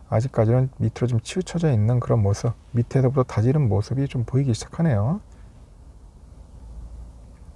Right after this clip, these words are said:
어, 골드만이 한 이십이만 주 사는데 많이 팔죠. 지금 제이피, 메릴린치, 맥쿼리, 에이치에스비씨까지 해가지고, 어,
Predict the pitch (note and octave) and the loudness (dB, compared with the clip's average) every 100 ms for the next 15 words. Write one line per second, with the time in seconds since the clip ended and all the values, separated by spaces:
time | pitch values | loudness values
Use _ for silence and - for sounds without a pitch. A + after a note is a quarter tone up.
0 | - - - - - - - - - E3+ | -20 -20 -20 -20 -20 -20 -20 -12 4 4
1 | E3 D#3 E3+ F3+ E3+ C3+ E3+ F3 E3 D3 | 6 6 6 6 4 4 2 2 2 2
2 | C3 C3 F#3 F3+ D3+ C#3+ D#3+ A#2+ E3+ D3 | 0 -2 -2 0 2 0 0 0 2 0
3 | A#2 - - - A2 A#2+ C#3 - F#3 F#3 | 0 -6 -20 -8 0 2 0 -2 -2 2
4 | A#2 E3 F#3 A2+ A2+ E3+ - A2+ A2+ - | 4 2 -2 -2 0 0 0 2 2 -2
5 | - F#3 F#3+ D#3+ A#2 C3 B2+ A2+ - - | -6 -4 0 2 6 6 4 2 -2 -2
6 | D#3+ G3+ A3+ - - - - A2 - - | 0 0 -4 -16 -20 -20 -2 -2 -2 0
7 | A2 C3 C#3 E3 A#2+ C3 - C#3 A#2 - | 2 2 0 -2 2 2 2 2 2 2
8 | A#2+ - - A2 A#2 C#3 C3+ B2+ G3 F3+ | 0 0 0 0 2 2 2 4 2 2
9 | - - - - - - C#3 C#3+ | -6 -20 -20 -20 -20 -6 0 4